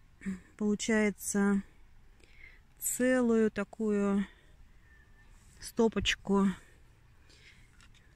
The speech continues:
текстиля. В основном это, я смотрю, полотенца. Они все,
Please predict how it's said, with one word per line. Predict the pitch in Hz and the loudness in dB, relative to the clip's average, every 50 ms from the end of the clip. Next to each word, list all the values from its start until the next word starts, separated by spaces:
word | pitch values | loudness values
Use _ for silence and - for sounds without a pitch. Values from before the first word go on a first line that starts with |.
| - - - - - - - - - | -20 -20 -20 -20 -20 -20 -20 -16 -8
текстиля. | - 214 196 - - - - - 220 226 240 285 311 320 - - | -4 -4 -2 -2 -4 -4 -2 0 0 2 4 2 2 2 0 -2
В | 220 | -6
основном | 214 - 214 214 214 233 233 220 208 | -4 0 2 2 4 4 4 4 2
это, | 196 - - 185 180 180 - - - - - - - - - - - - - - - - | 2 0 0 -2 -2 -2 -4 -8 -20 -20 -20 -20 -20 -20 -20 -20 -20 -20 -20 -18 -10 -6
я | 190 196 | -4 -4
смотрю, | 196 - 208 196 - 202 | -2 -2 -4 -2 -2 -4
полотенца. | - - 226 220 214 - - - 208 202 202 226 - - - 285 285 294 277 - - - | -2 0 0 0 0 -2 -2 -2 0 2 2 0 0 -2 0 0 0 0 0 -4 -10 -12
Они | - - 196 202 208 220 | -6 -2 0 0 2 0
все, | 220 - - - 262 277 294 | 0 -2 -2 0 2 2 2